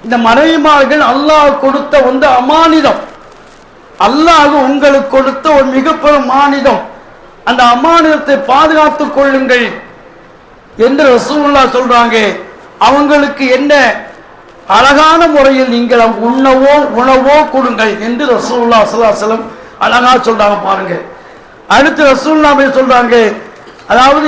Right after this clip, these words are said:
"யா அய்யுஹன் நாஸ், மக்களே, லா நபிய பாதி,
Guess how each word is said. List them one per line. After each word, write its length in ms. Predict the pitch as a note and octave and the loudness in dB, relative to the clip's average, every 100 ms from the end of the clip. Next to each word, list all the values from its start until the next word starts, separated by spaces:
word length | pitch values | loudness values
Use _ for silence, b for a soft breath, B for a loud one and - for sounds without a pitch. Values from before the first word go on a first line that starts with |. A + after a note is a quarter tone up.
| B3+ | 0
"யா 80 | C4 | 0
அய்யுஹன் 380 | C4 B3+ B3 A#3+ | 0 -2 -2 0
நாஸ், 320 | B3 C#4 B3+ - | 0 2 0 -4
மக்களே, 440 | A#3 - B3 B3 A3+ G3 - - - - - F#3+ | -10 -2 0 2 2 -2 -8 -20 -20 -20 -4 0
லா 180 | A#3+ B3+ A#3 A3 | 4 4 2 -2
நபிய 300 | A3+ B3+ A#3+ G#3 | -4 -2 -2 0
பாதி, 440 | G#3 G#3 G#3 G3+ | 0 0 -4 -8